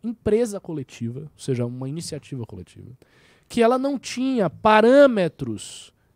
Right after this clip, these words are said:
de limitação, que ela colocava para toda a natureza e toda a biosfera um risco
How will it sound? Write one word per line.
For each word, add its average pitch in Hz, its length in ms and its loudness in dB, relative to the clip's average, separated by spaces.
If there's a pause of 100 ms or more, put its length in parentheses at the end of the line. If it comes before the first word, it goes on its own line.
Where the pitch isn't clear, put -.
de 156 160 -4
limitação, 180 920 -2 (520)
que 240 160 -4
ela 247 180 6
colocava 254 640 2
para 190 280 -2
toda 285 600 6
a 202 40 0
natureza 151 560 -4
e - 20 -14
toda 180 260 -6
a 160 40 -4
biosfera 120 800 -8 (640)
um 214 240 6
risco 127 760 0